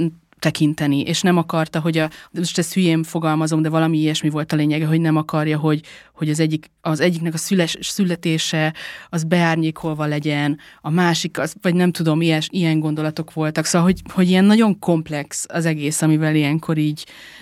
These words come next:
dealelni kell érzelmileg, és tényleg ilyen felfoghatatlan. És azon gondolkoztam, hogy vajon, hogy könnyebb lenne-e, ha társadalmilag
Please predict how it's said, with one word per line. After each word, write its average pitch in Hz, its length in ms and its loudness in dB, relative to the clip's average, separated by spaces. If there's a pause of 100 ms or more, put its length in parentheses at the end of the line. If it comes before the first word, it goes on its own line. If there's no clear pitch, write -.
dealelni 147 540 -2
kell 151 420 -2
érzelmileg, 165 1000 0
és - 300 -2
tényleg 175 240 2
ilyen 151 120 2
felfoghatatlan. 156 960 -2 (280)
És - 80 -6
azon 233 220 4
gondolkoztam, 170 640 0
hogy 170 160 2
vajon, 170 440 0 (720)
hogy 180 180 -2
könnyebb 226 360 2
lenne-e, 185 640 2
ha 185 260 -4 (100)
társadalmilag 160 1000 0